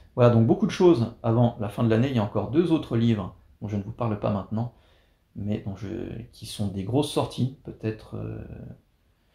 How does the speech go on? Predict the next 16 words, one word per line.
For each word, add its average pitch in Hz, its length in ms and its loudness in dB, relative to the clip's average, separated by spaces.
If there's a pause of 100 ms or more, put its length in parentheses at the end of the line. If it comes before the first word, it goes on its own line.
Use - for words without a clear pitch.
(580)
au 113 100 -4
moins 123 320 4
un 127 120 2
des 117 120 4
deux 113 120 6
livres, 117 280 2
notre 107 260 -2
plus 123 200 -6
grosse 117 280 0
sortie - 580 -8
depuis 107 340 -10
l'existence 101 680 -6
de 98 80 -8
la - 60 -10
maison 101 240 -8
d'édition. 87 400 -12